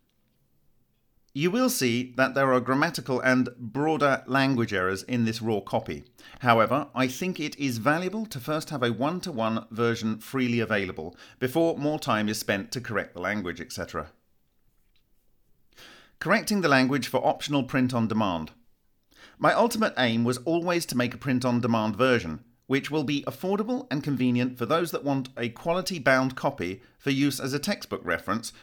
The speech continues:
without the hassle of printing and holding together nearly three hundred sheets of loose paper. This is where you might be able to help me.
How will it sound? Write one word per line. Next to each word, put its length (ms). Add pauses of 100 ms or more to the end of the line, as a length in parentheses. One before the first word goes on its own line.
(180)
without 340
the 80
hassle 380
of 100
printing 480
and 240
holding 340
together 400
nearly 300
three 280
hundred 360
sheets 320
of 80
loose 180
paper. 500 (580)
This 280
is 120
where 340
you 160
might 240
be 100
able 140
to 100
help 240
me. 220